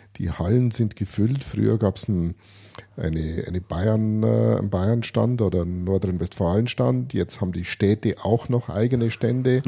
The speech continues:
<laughs> damit man die Hallen voll kriegt. Also das ist, äh, wenn man,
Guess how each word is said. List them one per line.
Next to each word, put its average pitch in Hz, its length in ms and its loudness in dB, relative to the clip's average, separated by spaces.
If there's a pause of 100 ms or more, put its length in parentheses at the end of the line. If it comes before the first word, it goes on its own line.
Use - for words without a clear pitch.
(260)
<laughs> 135 300 -6
damit 110 180 2
man 107 80 2
die 98 160 2
Hallen 107 380 2
voll 123 320 0
kriegt. 131 540 -2
Also - 240 -12
das 95 100 -14 (160)
ist, - 120 -16
äh, - 20 -14 (240)
wenn 104 200 -4
man, 127 160 0